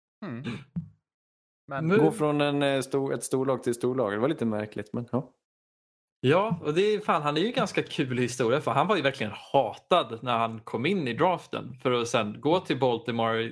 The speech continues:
Speaker 2: tredje rundan, om jag inte minns fel. Samma draft som, eh, Lamar-draften, om jag inte minns fel. Och spelade jävligt bra. Och herregud, han... Jag vet inte fan.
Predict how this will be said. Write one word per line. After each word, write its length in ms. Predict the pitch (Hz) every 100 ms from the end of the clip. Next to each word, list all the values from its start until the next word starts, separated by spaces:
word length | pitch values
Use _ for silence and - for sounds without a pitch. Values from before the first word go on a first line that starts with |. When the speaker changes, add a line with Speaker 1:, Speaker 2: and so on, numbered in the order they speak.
| -
Speaker 2:
tredje 360 | - 131 117 127
rundan, 360 | 135 127 139 190 180
om 80 |
jag 60 | 143
inte 120 | 139
minns 180 | 143 139
fel. 220 | 143 165 - _ _ _ _ -
Samma 260 | 196 165 139
draft 440 | 139 202 185 -
som, 380 | - 127 120 120
eh, 320 | 117 113 113
Lamar-draften, 840 | 123 131 131 117 110 110 - 175 165 165 _
om 60 | 139
jag 60 | 127
inte 120 | 123
minns 200 | 117 113
fel. 240 | 117 117 117 _ _ _ _ _ _
Och 200 | 143 139 - - - _ _
spelade 320 | - 262 214
jävligt 240 | 208 196 151
bra. 400 | 151 254 202 113 - _ _
Och 80 | 151
herregud, 440 | 160 170 165 160 147
han... 440 | 165 175 175 165 - _ _ _ _ _ _ - - -
Jag 80 | 156
vet 140 | 220
inte 100 | 285
fan. 220 | 247 170